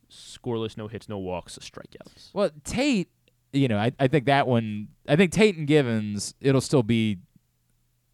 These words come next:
Speaker 2: a little while. And I, when by a
Speaker 1: Mm-hmm.
Speaker 2: little while, I mean, I'm talking about, like, it could be the better part of a week. <sighs> Um, because they still, with both of them, they're more prolonged injuries, and there's still more of a question of how ramped up they are.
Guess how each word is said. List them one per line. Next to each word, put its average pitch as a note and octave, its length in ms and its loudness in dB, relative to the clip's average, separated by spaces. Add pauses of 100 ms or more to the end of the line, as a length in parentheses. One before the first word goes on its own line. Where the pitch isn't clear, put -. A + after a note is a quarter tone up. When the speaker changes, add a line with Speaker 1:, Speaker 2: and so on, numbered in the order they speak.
Speaker 2:
a A#2+ 80 2
little A#2 320 4
while. F2 600 -2 (160)
And C3+ 140 -4
I, B2+ 40 -4
when F3+ 140 0
by F#3 100 4
a F#3 40 4
Speaker 1:
Mm-hmm. F3+ 80 2
Speaker 2:
little E3 200 4
while, G#2 680 2
I F2+ 60 -8
mean, A2 120 -2
I'm A2 140 -6
talking A2+ 240 0
about, F#2+ 360 -2
like, G#2 140 -4
it G#2+ 100 -4
could - 100 -4
be G#2+ 60 -2
the G2+ 80 -4
better G2 180 -2
part G2 200 -4
of D#2+ 80 -6
a F2 40 -6
week. G2 440 -12 (1600)
<sighs> - 60 -20 (420)
Um, F#2 600 -6 (640)
because C#3+ 300 -4
they D3 120 0
still, C#3 400 2
with A#2 180 -2
both C3+ 280 2
of B2 100 -2
them, G#2 380 -4
they're G#2+ 100 -2
more A2+ 200 -4
prolonged C3 600 -2
injuries, B2 840 0
and G#2 200 -6
there's G#2 160 -2
still B2 200 -2
more A2+ 220 -4
of G2+ 60 -4
a G2+ 40 -8
question A2+ 360 -4
of F#2+ 80 -8
how A2 180 -4
ramped G#2+ 360 -6
up A2+ 220 -2
they F#2 140 -2
are. C3+ 500 2